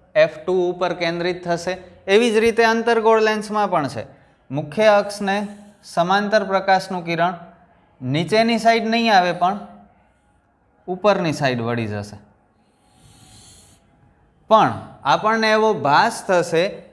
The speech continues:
કે આ જે કિરણ છે તે શેમાંથી આવે છે? એફ વનમાંથી નીકળ્યો છે એવો આપણને ભાસ થશે.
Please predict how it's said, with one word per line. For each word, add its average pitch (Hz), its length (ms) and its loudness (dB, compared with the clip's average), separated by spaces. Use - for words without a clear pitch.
કે 165 120 -2
આ 170 300 4
જે 220 200 0
કિરણ 165 400 0
છે 151 260 -4
તે 143 120 -6
શેમાંથી 175 520 -2
આવે 165 260 2
છે? 170 180 -8
એફ 165 300 0
વનમાંથી 147 640 0
નીકળ્યો 131 400 -4
છે 131 360 -12
એવો 151 220 -2
આપણને 135 460 0
ભાસ 135 420 0
થશે. 104 260 -10